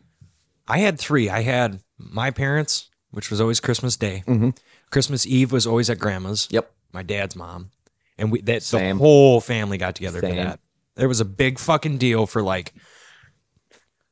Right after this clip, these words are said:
Speaker 2: all of my
Speaker 1: twelve
Speaker 2: adolescence.
Speaker 1: years.
Speaker 2: It was all my adolescence. It was always at grandma's on Christmas Eve. You stayed overnight with your s-,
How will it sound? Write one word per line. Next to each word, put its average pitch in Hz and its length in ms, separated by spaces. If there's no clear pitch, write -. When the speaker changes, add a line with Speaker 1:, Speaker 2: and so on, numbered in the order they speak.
Speaker 2:
all 120 200
of 170 60
my 131 120
Speaker 1:
twelve 117 120
Speaker 2:
adolescence. 131 320
Speaker 1:
years. 92 440
Speaker 2:
It - 40
was 117 140
all 123 140
my 127 200
adolescence. 101 600
It 98 60
was 90 120
always 107 280
at 107 160
grandma's 104 320
on 98 120
Christmas 107 400
Eve. 95 220
You 92 60
stayed 104 280
overnight 107 560
with 92 340
your 95 480
s-, - 840